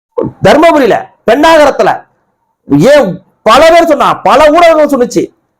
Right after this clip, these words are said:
இந்த தமிழ்நாட்டுல சொல்லல. மருத்துவர் அண்ணன் அன்புமணி ராமதாஸ் அவர்களை வீழ்த்துவதற்காக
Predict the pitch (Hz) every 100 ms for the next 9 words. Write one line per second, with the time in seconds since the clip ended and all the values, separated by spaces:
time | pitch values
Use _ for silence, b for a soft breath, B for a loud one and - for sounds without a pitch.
0 | _ _ _ _ _ _ _ _ - 156
1 | 156 208 254 247 233 226 151 127 - _
2 | _ _ _ _ _ _ _ _ _ _
3 | _ _ - 151 202 220 214 208 196 202
4 | 277 269 262 247 247 233 226 247 277 269
5 | 247 240 220 208 180 -